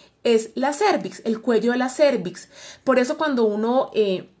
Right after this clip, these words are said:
tiene una relación sexual, el pene realmente lo que hace es esto, entrar durante el largo de la vagina y el tope sería de la vagina, sería el cuello aquí. Ojalá se-, me estén viendo, si no me cuentan, sería el tope.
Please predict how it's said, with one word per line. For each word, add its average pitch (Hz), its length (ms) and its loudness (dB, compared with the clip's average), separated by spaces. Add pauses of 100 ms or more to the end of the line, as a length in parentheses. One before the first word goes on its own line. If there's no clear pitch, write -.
(140)
tiene 240 160 0
una 285 100 2
relación 240 340 -2
sexual, 247 500 -2
el 220 180 -4
pene 220 260 -2
realmente 226 560 -2
lo 240 260 4
que 202 140 0
hace 175 220 -2
es 220 180 -10
esto, - 340 -2 (500)
entrar 214 640 0
durante 226 460 -4
el 196 160 0
largo 247 360 2
de 294 100 6
la 294 140 0
vagina 254 600 -2 (400)
y 311 320 -2
el 240 220 2
tope 311 480 2
sería 233 380 0
de 226 80 0
la 240 120 0
vagina, 240 480 -4
sería 208 480 -2
el 208 220 0
cuello 185 420 0
aquí. 196 380 -8 (460)
Ojalá 208 240 -2
se-, 196 180 -10
me 226 140 -4
estén 196 280 -4
viendo, 214 300 -2
si 262 80 -6
no 208 120 -2
me 190 140 -2
cuentan, 233 420 -2 (420)
sería 254 360 2
el 254 140 -2
tope. - 300 2